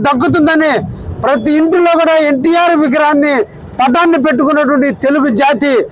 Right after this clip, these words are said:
అటువంటి జాతికి తొమ్మిది నెలల, తొమ్మిది నెలల కాలంలోనే ముఖ్యమంత్రి అయ్యి, ఎన్నో పథకాలకు శ్రీకారం చుట్టి, పేదవారిని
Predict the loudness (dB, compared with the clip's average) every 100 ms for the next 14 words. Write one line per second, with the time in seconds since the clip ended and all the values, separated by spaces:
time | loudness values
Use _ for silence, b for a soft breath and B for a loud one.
0 | B B -2 0 0 0 0 0 0 0
1 | 0 0 0 0 -4 -16 -12 -4 0 2
2 | 2 0 0 2 0 0 0 0 0 0
3 | 0 0 0 0 2 2 2 0 0 0
4 | 0 0 0 0 0 -2 B B -4 0
5 | 2 2 0 0 0 0 2 2 2 0
6 | 0 0 0 0 2 0 0 0 0 -2
7 | -4 -12 -10 -4 0 2 2 2 2 2
8 | 2